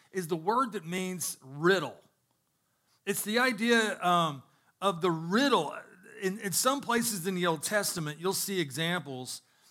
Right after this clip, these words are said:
You remember when Samson would tease the Philistines with riddles in the book of Judges? Same idea.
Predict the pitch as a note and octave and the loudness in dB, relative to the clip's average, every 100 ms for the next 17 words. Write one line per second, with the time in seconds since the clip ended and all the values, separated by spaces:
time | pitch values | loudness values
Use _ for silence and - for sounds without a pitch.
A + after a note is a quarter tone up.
0 | - F#3 F#3 B3+ B3 A#3 F3 F3+ F3 E3+ | -2 0 2 2 4 4 2 -2 -2 -2
1 | E3+ - - G3+ A3 A3 - A#3 A3+ G#3+ | -6 -4 0 2 0 0 -2 -2 -2 -8
2 | _ _ _ _ _ _ F3 E3 F#3 D#3 | _ _ _ _ _ _ -4 2 2 2
3 | - - G#3+ A3+ A3+ E3 - E3+ D#3+ G#3 | -4 -6 0 2 4 2 -2 -2 2 2
4 | - G#3+ G#3+ G#3+ D3+ D3 C3+ D#3+ G#3+ A3+ | 2 0 0 0 -2 -6 0 2 4 2
5 | E3 E3 D3+ F3 D3+ A#2+ D#3+ F#3+ F#3 A#3+ | -2 -4 -4 -4 -6 -2 0 0 -2 -8
6 | - - _ _ _ _ - B3 A#3+ A3+ | -10 -10 _ _ _ _ -2 2 4 4
7 | E3+ C#3+ G#3 F#3 B2 | 2 0 0 0 0